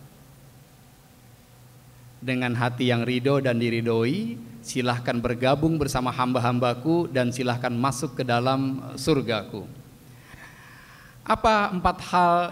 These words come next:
yang bisa mengundang keriduan Allah kedap-, kepada diri kita? Yang pertama,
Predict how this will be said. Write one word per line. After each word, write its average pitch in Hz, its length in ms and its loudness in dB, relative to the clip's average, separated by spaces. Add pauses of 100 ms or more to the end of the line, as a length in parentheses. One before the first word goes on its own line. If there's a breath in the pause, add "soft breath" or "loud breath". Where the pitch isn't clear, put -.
(220)
yang 151 160 2
bisa 147 240 0
mengundang 147 640 4
keriduan 143 480 2
Allah 143 320 0
kedap-, 135 480 0
kepada 139 320 -2
diri 131 240 0
kita? 123 560 0 (960 loud breath)
Yang 143 240 2
pertama, 160 880 0